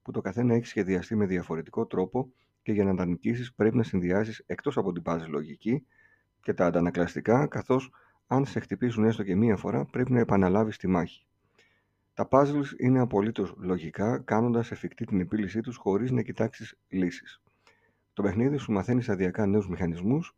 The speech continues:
και πώς θα τους χρησιμοποιείς και έπειτα σε καλεί να τα συνδυάσεις με τους μηχανισμούς που έχεις μάθει μέχρι προηγουμένως.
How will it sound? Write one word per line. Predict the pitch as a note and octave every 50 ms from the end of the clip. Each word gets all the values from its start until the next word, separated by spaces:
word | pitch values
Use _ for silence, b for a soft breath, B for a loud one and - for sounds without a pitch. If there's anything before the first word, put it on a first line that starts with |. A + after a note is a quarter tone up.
| _ _
και | - G2+
πώς | - - B2 - -
θα | - A#2
τους | - - -
χρησιμοποιείς | - - G#2 - - G#2 G2 F2+ - G2+ A2 C#3 E3 - - b b b b b b b b _
και | - A2+ A2+
έπειτα | C3 D3 - - C#3+
σε | B2+ - A2
καλεί | - F#2+ G2+ A#2 B2
να | C3 A#2+
τα | A2 G#2
συνδυάσεις | - G#2 G2 F#2 F#2 G2 G2 G#2+ B2 B2+ - C#3+ -
με | - A#2+ A2
τους | - - G#2 -
μηχανισμούς | G#2 G#2 - G2 F#2+ F#2 F#2+ A2+ C3+ D3+ D3+ - - _ _ _ _ _ _ _
που | G#2+ A#2
έχεις | C3 D3 D3+ - A#2 G2
μάθει | G2+ G#2+ A#2+ C3+ C#3+ - C#3
μέχρι | A#2 A#2 B2+ C#3 C#3+ C3
προηγουμένως. | - B2 A#2 G#2+ A2 A2 G#2+ G2 E2+ A#1 - - -